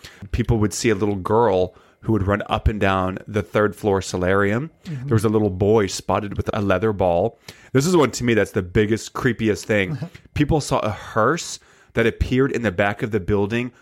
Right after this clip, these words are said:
Speaker 1: dropping off coffins.
Speaker 2: Oh,
Speaker 1: Can you
Speaker 2: hell
Speaker 1: fucking believe
Speaker 2: no.
Speaker 1: that? If you sit there and see a car pull up out of a ghost car and unload fucking bodies, oh my God. There was a woman people have seen with bleeding wrists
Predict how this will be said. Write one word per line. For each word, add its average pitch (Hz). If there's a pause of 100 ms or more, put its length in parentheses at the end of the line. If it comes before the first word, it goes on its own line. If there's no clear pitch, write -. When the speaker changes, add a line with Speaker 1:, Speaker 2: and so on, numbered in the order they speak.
(140)
Speaker 1:
dropping 110
off 101 (120)
coffins. 92
Speaker 2:
Oh, 196 (220)
Speaker 1:
Can 135
you 127
Speaker 2:
hell -
Speaker 1:
fucking 139
believe 123
Speaker 2:
no. 98
Speaker 1:
that? 123 (300)
If -
you 139
sit 156
there 151
and 123
see 147
a 120
car 127
pull 143
up 147
out 113
of 104
a 113
ghost 120
car 147
and 123
unload 123
fucking 107
bodies, 123 (380)
oh 156
my 113
God. 101 (360)
There 123
was 120
a 120
woman 123 (240)
people 127
have 110
seen 113
with 92
bleeding 110
wrists 98